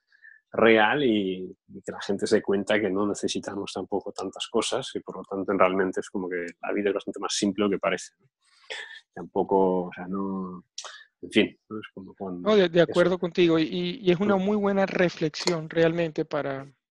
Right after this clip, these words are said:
Speaker 2: para, para el final, porque, eh, de alguna forma, eh, sí, nos damos cuenta que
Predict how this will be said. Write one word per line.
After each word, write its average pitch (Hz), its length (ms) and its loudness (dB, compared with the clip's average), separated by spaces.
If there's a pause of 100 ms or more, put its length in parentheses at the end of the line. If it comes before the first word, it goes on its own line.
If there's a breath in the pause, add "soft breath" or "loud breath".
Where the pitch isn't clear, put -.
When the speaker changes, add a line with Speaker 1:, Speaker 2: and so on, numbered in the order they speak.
(480)
Speaker 2:
para, 139 640 -20
para 156 180 -4
el 151 60 -6
final, 214 320 2
porque, 160 520 -4 (500 loud breath)
eh, 175 300 2
de 170 100 6
alguna 180 280 4
forma, 202 880 0
eh, 185 340 -16
sí, 269 260 -2
nos 180 180 -2
damos 190 240 -2
cuenta 196 360 -2
que 156 600 -4